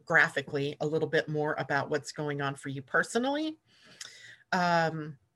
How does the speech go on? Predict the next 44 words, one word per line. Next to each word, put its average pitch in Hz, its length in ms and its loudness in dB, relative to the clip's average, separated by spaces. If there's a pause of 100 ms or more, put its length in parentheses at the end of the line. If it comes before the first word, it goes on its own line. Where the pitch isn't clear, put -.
(160)
so 151 460 2
I'll 165 220 4
wait 170 240 -2
for 165 100 0
a 156 40 4
second 165 340 0
here. 160 320 2
And 160 320 -2
while 170 200 6
I'm 165 120 0
doing, 160 360 -2 (160)
while 170 200 0
I'm 156 120 0
waiting, 165 340 0
I'm 151 80 -2
gonna 160 160 -2
bring 160 360 0
up, 160 280 2 (140)
oops, - 180 -10
I - 60 -6
can't - 220 -8
do 147 120 -2
that. 143 220 -2 (1600)
I'm 156 60 -10
gonna 147 120 -8
bring 160 240 2
up 151 100 -4
my 147 140 0
neutrinos 190 1080 0 (120)
through 165 460 0
a 160 60 0
windows. 160 880 -2 (400)
There 143 100 -18
we - 180 -16
go. - 300 -14 (440)
And 147 80 -2
that 160 160 2
way 156 100 2
I 151 60 4
can 151 180 -6
look 151 160 -2
at 156 80 0
a 151 60 -2
chart. 220 400 6